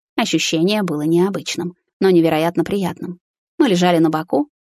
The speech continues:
а он всаживал своего жеребца в меня всё глубже и глубже. И именно в этот момент меня приехали спасать.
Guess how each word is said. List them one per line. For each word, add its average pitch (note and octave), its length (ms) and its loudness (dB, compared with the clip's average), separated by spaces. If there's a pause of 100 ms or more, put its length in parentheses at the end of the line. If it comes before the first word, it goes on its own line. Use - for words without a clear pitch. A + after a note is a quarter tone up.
а A#3+ 140 0
он A3 220 0
всаживал E3+ 480 0
своего E3+ 320 2
жеребца E3+ 480 -2
в A#3 60 -6
меня F3 260 0
всё D3+ 180 -6
глубже D#3+ 400 -6
и D#3 60 -6
глубже. - 380 -10 (420)
И G3 80 2
именно G#3+ 460 2
в G#3+ 80 0
этот F3 300 0
момент E3 480 2 (280)
меня F3 300 2
приехали - 500 -6
спасать. - 560 -10